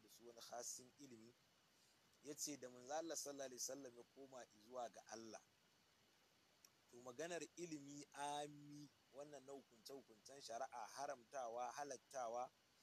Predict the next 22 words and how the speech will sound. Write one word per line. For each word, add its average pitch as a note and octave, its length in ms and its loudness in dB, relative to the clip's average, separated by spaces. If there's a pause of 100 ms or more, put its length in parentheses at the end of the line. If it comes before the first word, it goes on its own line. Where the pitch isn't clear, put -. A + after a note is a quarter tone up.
(520)
da A2+ 120 -4 (600)
shau-, - 260 -4 (160)
farlantawa, C3 800 4 (1000)
to, B2 40 -12
wannan B2 580 -6
kuma B2 240 -6
ya, B2 280 4 (260)
ya B2+ 260 2
tsaya C3+ 500 4
da A#2 80 -8
wafatin B2 460 -4
Annabi G#2+ 280 -14
sallallahu G#2+ 440 -4
alaihi G#2+ 160 -10
wasallam. G#2 360 -10 (720)
Amma C3 520 2
shi F3+ 260 4
wannan D#3+ 520 0
ilimi C#3+ 400 -6
khasi D3+ 840 2
wanda D3+ 340 -6
yake A#2 580 -12